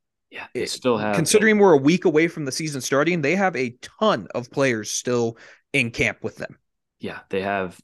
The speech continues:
Speaker 1: twenty-six forwards as it stands right now at the time we're recording this.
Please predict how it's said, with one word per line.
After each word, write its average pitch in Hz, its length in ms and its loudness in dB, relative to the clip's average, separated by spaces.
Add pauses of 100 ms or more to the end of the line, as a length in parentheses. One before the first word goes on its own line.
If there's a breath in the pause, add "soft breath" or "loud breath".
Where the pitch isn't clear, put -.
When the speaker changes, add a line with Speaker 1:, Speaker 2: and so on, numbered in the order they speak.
Speaker 1:
twenty-six - 960 -2
forwards 87 720 -4
as 92 200 -6
it - 100 -14
stands 78 420 -6
right 85 240 -4
now 71 220 -8
at 73 100 -10
the - 60 -16
time 87 300 -6
we're 80 100 -4
recording 78 480 -4
this. 76 300 -8